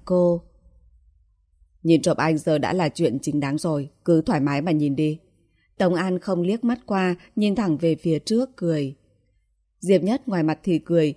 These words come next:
nhưng trong bụng thì bực. Anh liếc đôi mắt không thôi mà cũng lợi hại nhỉ. Từ giọng điệu của anh là biết lúc nãy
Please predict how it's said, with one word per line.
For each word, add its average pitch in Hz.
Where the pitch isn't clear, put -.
nhưng 202
trong 196
bụng 170
thì 165
bực. 147
Anh 175
liếc 214
đôi 185
mắt 190
không 190
thôi 180
mà 175
cũng 180
lợi 202
hại 196
nhỉ. 156
Từ 185
giọng 165
điệu 170
của -
anh -
là 156
biết 214
lúc 247
nãy 180